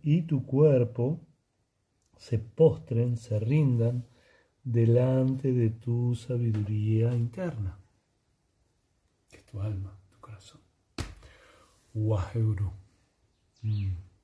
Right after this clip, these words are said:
qué bueno, ¿sí? Entonces esto, comportamiento consciente, último día de etapas de la austeridad, comportamiento consciente.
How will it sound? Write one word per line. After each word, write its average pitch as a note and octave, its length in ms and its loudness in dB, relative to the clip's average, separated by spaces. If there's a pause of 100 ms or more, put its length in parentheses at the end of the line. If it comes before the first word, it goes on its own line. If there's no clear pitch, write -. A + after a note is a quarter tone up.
(560)
qué - 140 -10
bueno, G#2 320 -4 (460)
¿sí? - 280 -14 (1000)
Entonces C3+ 520 -4
esto, C#3+ 380 -4
comportamiento C3+ 760 0
consciente, A#2+ 800 -2 (500)
último C#3 440 2
día C3 260 0
de A#2 80 0
etapas - 840 -8
de A2 80 -12
la G#2+ 60 -6
austeridad, G#2+ 680 -6
comportamiento B2+ 680 -2
consciente. A#2+ 680 -6